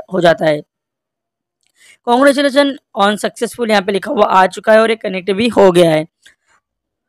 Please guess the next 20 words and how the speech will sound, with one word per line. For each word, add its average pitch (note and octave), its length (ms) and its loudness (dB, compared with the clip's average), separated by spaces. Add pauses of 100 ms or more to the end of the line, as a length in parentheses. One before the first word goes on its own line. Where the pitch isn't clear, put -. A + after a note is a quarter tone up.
(500)
दोस्तों, C4 300 2
बात A#3+ 240 2
करें D4+ 120 -4
इस C4+ 80 -6
एप्लीकेशन C4+ 420 -6
से, C#4+ 140 -6
तो C4+ 220 2
इससे A3+ 180 0
आपको A3 220 -2
कुछ - 280 -12
भी G#3+ 80 -4
नुकसान G#3 360 0
नहीं G3 220 -2
है, A3 60 0
सिर्फ G#3 260 -6
आपको A3 240 0
फ़ायदे F#3 360 -4
ही G3+ 120 0
होते F3+ 280 2
हैं। D3+ 240 0